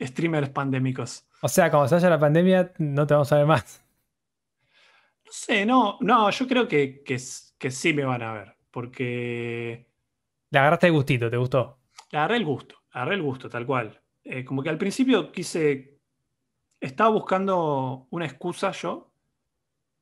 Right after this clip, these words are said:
Speaker 1: para encontrarme con, con mi arte de vuelta, porque así como, como no paré de dibujar, el pr-, tema es que no paré de dibujar para otros.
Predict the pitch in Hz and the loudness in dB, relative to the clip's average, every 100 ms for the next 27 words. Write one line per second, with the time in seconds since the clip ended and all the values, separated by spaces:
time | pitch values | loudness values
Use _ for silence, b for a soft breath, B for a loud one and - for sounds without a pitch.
0 | _ 135 131 127 123 131 135 127 151 165 | _ -2 0 0 0 -2 -2 -2 -2 0
1 | 175 170 147 135 131 127 127 139 131 127 | -2 -2 -2 -2 -2 -2 -6 -4 -2 0
2 | 131 135 143 151 156 147 131 120 117 113 | 0 0 -2 -4 -2 -2 -2 -4 -6 -8
3 | 107 113 - 127 131 127 127 127 127 123 | -10 -14 -14 -10 -4 -4 -2 -4 -6 -10
4 | b b b 131 - 185 180 151 135 _ | b b b -6 -4 -4 -2 -2 -4 _
5 | _ _ - 123 117 117 143 151 139 147 | _ _ -12 -10 -8 -4 -4 -2 0 2
6 | 139 135 131 165 185 _ _ _ - 123 | 0 -2 -4 -6 -6 _ _ _ -14 -12
7 | 139 131 175 190 185 135 135 131 147 160 | -12 -6 -4 -4 -4 -4 -2 -2 -2 -2
8 | 156 147 139 156 151 127 123 117 117 - | -2 -4 -4 -4 -4 -4 -6 -10 -18 -20
9 | _ | _